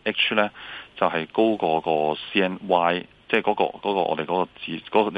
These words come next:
你，你當數字咁睇啦，佢係高過去嘅，即係代表呢，海外投資者就覺得人民幣係會下跌嘅。咁但係呢，係喺嗰段時候同埋最近呢，都係，依家係，啊，C N H呢，係低過個C N Y嘅。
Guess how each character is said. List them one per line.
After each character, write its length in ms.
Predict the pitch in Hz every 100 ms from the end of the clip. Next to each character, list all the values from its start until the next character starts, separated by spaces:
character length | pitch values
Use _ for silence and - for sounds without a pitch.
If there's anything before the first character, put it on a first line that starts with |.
| 90
你， 60 |
你 40 | 95
當 200 | 92 90
數 180 | 95 90
字 120 | 92
咁 60 | 95
睇 100 | 92
啦， 100 | 92 - - -
佢 100 | -
係 40 | 107
高 200 | 127 117
過 140 | 90
去 220 | 87 78
嘅， 60 | 82
即 80 | 123
係 20 |
代 160 | 117 85
表 140 | 90
呢， 140 | 98 98 - - -
海 120 | -
外 140 | 120 117
投 140 | -
資 180 | - 107
者 120 | 98
就 120 | 90 76
覺 120 | -
得 120 | 98
人 140 | 92
民 220 | 76 71 71
幣 140 | 76
係 180 | 76 76
會 360 | 78 80 78 78 - - -
下 140 | 82 76
跌 160 | -
嘅。 140 | - 76 - - - -
咁 140 | - 165
但 20 |
係 200 | 127 98
呢， 100 | 107
係 220 | - 95 - -
喺 200 | - 113
嗰 180 | 92 101
段 140 | 107 87
時 100 | -
候 200 | 78 76
同 120 | 78 80
埋 100 | 73
最 220 | - 95
近 200 | 95 78
呢， 120 | 90 104
都 120 | 123
係， 180 | 98 76 - - - -
依 120 | 113
家 120 | 113 113
係， 400 | 87 78 76 76
啊 440 | 80 73 71 71 73 - - - -
，C 180 | 113
N 220 | 113 107 107
H 300 | 92 - -
呢， 120 | 101 90 _ -
係 160 | - 80 - - 101
低 100 | 101
過 180 | 87 78
個 140 | 78
C 220 | 76 -
N 160 | 92 87
Y 240 | 85 82
嘅。 140 | 78